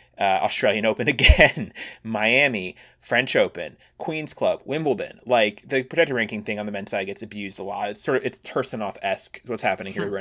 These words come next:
Speaker 1: Rendy Liu. And I do like Rendy Liu as a player generally. I used to, as, I haven't watched him in a while. His one win was against Sam Querrey in Miami, uh, randomly enough, from ranked outside the top thousand, but it's kind of a joke he's still in these events competitively, honestly. But anyway, uh,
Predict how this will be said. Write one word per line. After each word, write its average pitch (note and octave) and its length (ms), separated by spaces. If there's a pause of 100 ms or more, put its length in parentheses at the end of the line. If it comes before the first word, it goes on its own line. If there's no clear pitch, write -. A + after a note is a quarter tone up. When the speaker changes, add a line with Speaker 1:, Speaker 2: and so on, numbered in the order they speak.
Speaker 1:
Rendy G2 100
Liu. G2 260 (260)
And B2 100
I A#2+ 60
do A2+ 180
like G2+ 220
Rendy G2+ 240
Liu G2 120
as G2+ 100
a G2+ 60
player G2+ 340
generally. G2+ 460
I A2+ 60
used G#2+ 320
to, G#2+ 100
as, G2 200
I G#2+ 200
haven't G#2 220
watched G2+ 240
him G2 60
in G2 40
a G2 40
while. G2+ 240
His C3+ 120
one F3+ 140
win D3 100
was B2 120
against G#2+ 220
Sam G2+ 160
Querrey G#2 240
in G2 60
Miami, F#2+ 460 (480)
uh, G2 120
randomly F#2+ 420
enough, F#2 380 (340)
from G2+ 180
ranked G2+ 160
outside G2+ 180
the F#2+ 60
top F#2+ 220
thousand, G2 360
but G2 60
it's F#2+ 80
kind G#2 200
of - 0
a G2 80
joke G2+ 220
he's G#2 100
still F#2+ 180
in G2 60
these G2 140
events C#3+ 400 (100)
competitively, B2 600
honestly. G#2+ 520 (400)
But C3 120
anyway, G2+ 360 (280)
uh, G#2 400